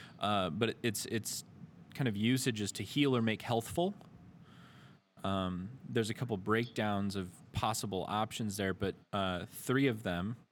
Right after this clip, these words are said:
um, call, Nifal, and Peel, I guess. I don't know.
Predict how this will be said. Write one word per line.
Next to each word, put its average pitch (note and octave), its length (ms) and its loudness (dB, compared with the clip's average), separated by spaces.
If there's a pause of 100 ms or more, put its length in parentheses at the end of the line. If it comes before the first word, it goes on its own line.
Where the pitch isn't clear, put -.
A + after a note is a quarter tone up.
(500)
um, F#2 520 -4 (260)
call, A2 480 2
Nifal, G#2 540 0
and F2+ 100 -4 (160)
Peel, D3+ 400 -2 (160)
I - 40 -10
guess. A#2+ 360 -6
I - 40 -10
don't G2 100 -2
know. F#2+ 120 -2